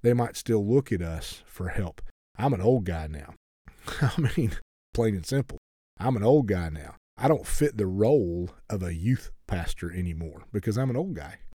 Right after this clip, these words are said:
But does that mean I can't pour in to that younger guy or woman,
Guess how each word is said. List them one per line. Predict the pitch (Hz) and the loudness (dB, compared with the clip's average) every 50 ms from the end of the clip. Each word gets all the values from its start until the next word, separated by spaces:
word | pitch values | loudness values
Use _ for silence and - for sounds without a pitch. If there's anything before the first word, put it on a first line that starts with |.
| _ _ _ - | _ _ _ 2
But | 113 117 101 | 4 4 4
does | 104 110 95 | 4 4 2
that | 101 120 113 101 | 4 2 2 2
mean | 107 117 113 110 | 2 2 2 4
I | 113 117 | 4 2
can't | 113 - - 117 98 - - - | 0 0 -2 -4 -4 -4 0 0
pour | - 135 117 107 98 - | 2 2 2 0 0 -2
in | - 101 98 107 123 143 156 - - _ _ _ _ _ | -2 -2 0 0 0 -2 -2 -4 -6 _ _ _ _ _
to | - 113 110 | 0 2 2
that | 104 98 87 82 | 2 2 0 -2
younger | 87 95 95 107 113 123 123 | -2 -2 -2 -2 -2 -4 -4
guy | 120 147 165 190 - - _ _ _ _ _ _ _ - | -4 -6 -6 -8 -10 -14 _ _ _ _ _ _ _ -2
or | 110 107 104 98 | 0 2 2 2
woman, | 92 90 87 107 147 147 | 0 0 -2 -4 -4 -6